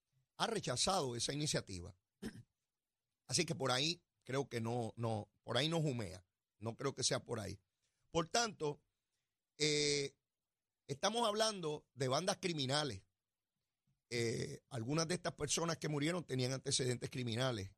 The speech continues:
Iban con armas largas, con pistolas. O sea, este, y vinieron otros y se le adelantaron. <clears throat> ¿Cómo se puede detener eso?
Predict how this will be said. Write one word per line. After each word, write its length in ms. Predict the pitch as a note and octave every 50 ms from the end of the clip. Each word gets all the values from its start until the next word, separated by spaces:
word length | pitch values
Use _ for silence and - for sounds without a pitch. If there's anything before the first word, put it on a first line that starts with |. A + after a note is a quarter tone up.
| _ _ -
Iban 320 | C3+ B2+ B2+ C3+ C#3 C3
con 600 | C3 - C3+ C3 B2 A#2+ A2 G#2+ G#2+ G#2 G#2+ - _ _ _ -
armas 340 | - A2 B2 C3 C3 A#2+ A#2
largas, 560 | A#2 A#2 C3 C#3+ D3+ C#3+ C3 C3+ C3 B2+ -
con 200 | - - G#2 G2+
pistolas. 840 | - - G#2+ G2 - _ - C#3+ D3 D#3 D3 D3 C#3+ C3 C3 C3 B2+
O 880 | - _ _ _ _ _ _ _ _ _ _ _ _ _ _ _ _ -
sea, 300 | - G2 F#2+ F#2 D#2+ -
este, 720 | - G2+ G#2 G2 - - - A2+ A2 G#2+ G#2 G#2 G2 F#2+ - _ _ _ _ _ _ _ _ _ _ _ _ _
y 100 | - A#2+
vinieron 400 | A#2+ B2 B2+ C#3 D#3 E3+ F3+ G#3
otros 460 | B3+ D4 D#4 - - G#3 G#3 G3+ - -
y 100 | - C3
se 140 | - C#3 A#2+
le 60 | A#2
adelantaron. 760 | A2+ A2+ A#2 A2 G#2+ G2+ F#2+ - E3 D#3+ D3 B2 G#2 F2+ - _ _ -
<clears throat> 260 | - A#3+ G#3+ C#3 A2 - _ _ _ _ _ _ _ _ _ _ _ _ _ _ _ _ _ _ _ _ _ _
¿Cómo 300 | - A3+ C4+ C#4 D4 C#4+
se 160 | - - G#3 -
puede 280 | - G#3+ A#3 B3 B3
detener 400 | A3 F#3 - E3+ E3+ F3 F#3+ F#3+
eso? 340 | F3 D3+ B2 - - G2+